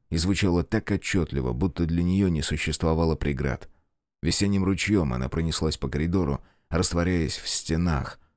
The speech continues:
гоняя мурашки по коже. Не грустная, не весёлая,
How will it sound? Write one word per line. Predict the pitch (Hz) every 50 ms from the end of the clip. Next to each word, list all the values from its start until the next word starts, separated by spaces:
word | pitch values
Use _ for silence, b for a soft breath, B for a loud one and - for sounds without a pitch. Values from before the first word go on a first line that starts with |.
| _ _ -
гоняя | 85 95 98 98 92 87
мурашки | 85 87 90 90 92 90 - - - 71
по | - - -
коже. | - - 67 62 60 - 67 - - _ _ _ _ _ _ _ -
Не | - 95 104
грустная, | 101 104 123 131 117 - - - 64 55 52
не | 55 60
весёлая, | 64 76 85 - 98 101 98 85 71 64 - -